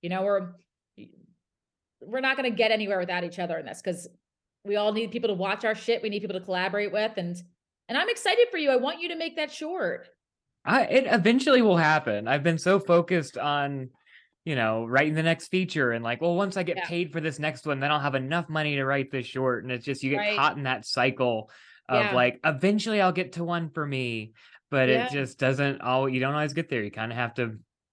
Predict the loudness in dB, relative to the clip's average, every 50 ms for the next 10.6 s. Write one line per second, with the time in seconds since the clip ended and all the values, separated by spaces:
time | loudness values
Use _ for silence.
0 | _ _ _ -4 -2 0 0 0 -2 -4 -10 -14 -14 -14 -14 -14 -14 -6 -2 -2
1 | -2 0 -2 -4 -2 -2 -4 -4 -2 2 4 4 6 6 4 2 0 -2 -4 -4
2 | -2 -2 0 0 0 0 0 0 0 0 0 -2 -4 -4 -4 -4 -2 0 2 2
3 | 4 4 2 2 0 -4 -6 -4 -2 -2 -2 -4 -6 -6 -8 -10 -10 -8 -4 -4
4 | -4 -4 -6 -10 -10 -6 -4 -2 -2 -4 -6 -10 _ _ _ _ _ _ -6 -4
5 | 0 0 0 0 0 -4 -6 -6 -6 -4 -2 0 0 0 0 -2 -4 -6 -6 -6
6 | -6 -6 -6 -6 -4 -6 -6 -6 -6 -8 -4 -2 0 0 0 0 -2 -6 -8 -10
7 | -10 -8 -8 -8 -10 -6 -4 -4 -4 -4 -4 -6 -6 -4 -4 -6 -4 -2 -2 -2
8 | 0 0 -2 -4 -6 -8 -16 _ _ _ _ _ _ _ 2 4 8 8 8 8
9 | 8 6 4 2 0 0 -4 -8 -6 -6 -6 -2 -2 0 0 2 0 0 -2 -2
10 | -2 -2 -2 -2 -2 -4 -4 -6 -6 -8 -10 -14